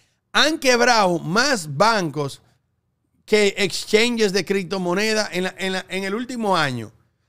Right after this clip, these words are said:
Yo hasta me confundo. El banco este, Silicon Valley, ellos compraron bonos del gobierno a un interés bien bajito.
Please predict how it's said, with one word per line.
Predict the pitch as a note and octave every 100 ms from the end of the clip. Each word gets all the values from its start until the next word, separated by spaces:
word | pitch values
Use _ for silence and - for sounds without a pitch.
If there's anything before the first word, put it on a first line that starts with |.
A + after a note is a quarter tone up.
| _
Yo | D3 A#3
hasta | B3
me | A#3+ A3
confundo. | G3+ E3 F3+ E3+ C#3 B2+
El | E3+ G3+
banco | G#3 A#3 A#3+
este, | B3 A#3 G#3
Silicon | D#3+ A#3 C4+ B3 C#4
Valley, | B3 E3 B2+ A2+ _ _ _ _ _ _ _
ellos | F#3 A#3
compraron | A#3 A3 G3+ A3 A#3+ G3+ E3+
bonos | A3+ C#4 C4+
del | A#3 A#3+
gobierno | G3+ F3 E3+ D3 B2 C#3 - _ _ _ _ _ _ _ _ _ _ _ _ _ _ _ _
a | - F3
un | A3+
interés | B3 G#3+ G#3+ A3+ -
bien | C3+ C#3 A3 C4 B3
bajito. | G3+ E3 D#3+ C3+ G#2 F#2+